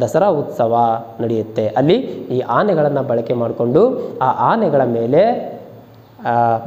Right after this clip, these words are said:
ಭಾರವಾಗಿರ್ತಕ್ಕಂತಹ ಅಂಬಾರಿಯನ್ನ ಹೊರಿಸಿ ಆ ಮೈಸೂರಿನ ಸುತ್ತಲೂ ಏನ್ ಮಾಡ್ತಾರೆ ಅಂತಂದ್ರೆ ಮೆರವಣಿಗೆಯನ್ನ ಸಾಕ್ತಾರೆ. ಹೀಗೆ ಆನೆಗಳನ್ನ ಹಿಂದಿಗೂ ಮತ್ತು ಇಂದಿಗೂ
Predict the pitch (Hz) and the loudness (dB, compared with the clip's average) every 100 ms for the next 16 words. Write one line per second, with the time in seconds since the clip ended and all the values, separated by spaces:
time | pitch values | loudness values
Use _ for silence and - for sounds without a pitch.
0 | 117 135 175 180 147 135 123 - 117 110 | -2 0 2 2 2 0 -2 -2 -2 -2
1 | 113 123 110 - - - 120 139 220 180 | 0 0 0 -4 -14 -8 -2 2 2 2
2 | 143 131 117 147 - 214 269 - - - | 2 0 0 0 2 2 0 -4 -10 -2
3 | 120 117 110 107 127 131 226 190 151 131 | 0 0 -2 0 0 2 2 4 2 0
4 | 165 - 208 156 139 131 127 120 117 113 | -2 2 2 4 2 0 0 0 0 0
5 | 117 143 262 - - 113 120 165 139 123 | 0 2 2 0 -6 0 2 4 4 2
6 | 117 117 110 107 - 110 110 110 - - | 0 -2 -4 -4 -4 -2 0 -2 -6 -8
7 | - 196 139 147 - - - 190 185 139 | 0 2 4 2 -2 -6 0 2 4 4
8 | 123 117 147 202 - - - 185 214 202 | 2 2 2 0 -2 -10 0 2 2 2
9 | 208 262 285 - - - 127 123 120 120 | 4 4 2 -4 -14 -4 -2 0 0 0
10 | 175 196 156 131 | 2 2 4 2